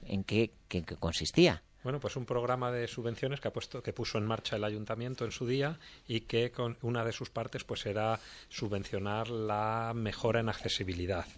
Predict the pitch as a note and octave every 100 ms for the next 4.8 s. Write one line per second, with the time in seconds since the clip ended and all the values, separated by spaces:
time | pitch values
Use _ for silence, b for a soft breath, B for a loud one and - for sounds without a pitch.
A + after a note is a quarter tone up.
0 | - B B B - - - - F#2+ F#2
1 | F#2+ F2+ F#2+ F#2+ G2 G2+ G#2 G2+ G2 G#2+
2 | G#2 F#2 - G2+ F#2+ F#2 G2+ G#2+ C#3 D3+
3 | C#3+ - F#2+ F2+ F2+ F2 - F#2 F#2 F#2
4 | F2 E2+ - F2+ - C3 C3 C3+